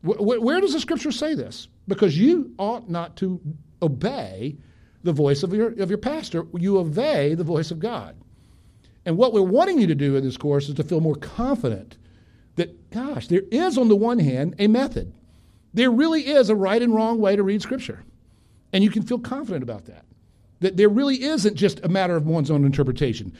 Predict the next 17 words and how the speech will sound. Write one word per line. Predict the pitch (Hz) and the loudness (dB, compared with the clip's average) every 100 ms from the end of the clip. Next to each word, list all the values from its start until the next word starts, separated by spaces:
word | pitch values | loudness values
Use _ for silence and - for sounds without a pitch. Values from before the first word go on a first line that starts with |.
| - _ | -20 _
The | 180 185 | 2 2
meaning, | 180 220 339 220 160 220 220 | 6 6 6 4 2 0 -2
as | 143 | -4
we | 160 | -4
talked | 143 175 170 | -4 -6 -4
about | 175 160 | -4 -2
a | |
lot | 160 160 | -2 -4
last | 175 143 139 | -6 -6 -6
week, | 139 - | -6 -2
is | 202 202 | -4 -2
in | 226 165 185 220 | 0 2 0 -2
the | 247 | -4
text. | 233 311 330 - - - | 0 0 -2 -10 -16 -8
Learn | 151 165 180 | -2 -2 0
how | 170 | -2
to, | 214 | -2